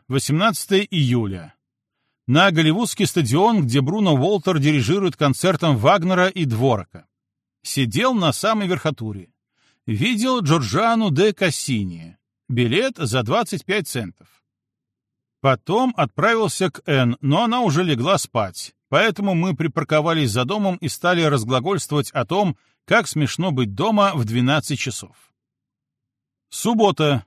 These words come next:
девятнадцатое июля. В девять часов пришел К. Поехали в Вествуд-Виллидж, где в десять двадцать, после прогулки по поселку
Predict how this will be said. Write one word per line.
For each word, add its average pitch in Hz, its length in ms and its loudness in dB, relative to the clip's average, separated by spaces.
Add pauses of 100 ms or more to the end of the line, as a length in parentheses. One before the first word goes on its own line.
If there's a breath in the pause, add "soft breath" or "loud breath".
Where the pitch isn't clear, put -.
девятнадцатое 151 800 0
июля. 110 720 -4 (880)
В 110 100 -4
девять 226 380 2
часов 208 420 -2
пришел 196 440 -2
К. 92 440 -2 (460)
Поехали 208 600 2
в 117 60 2
Вествуд-Виллидж, 135 1000 -2 (500)
где 143 260 2
в 117 80 0
десять 147 360 0
двадцать, 113 600 -2
после 170 300 -2
прогулки 147 640 -2
по 131 180 0
поселку 180 640 -2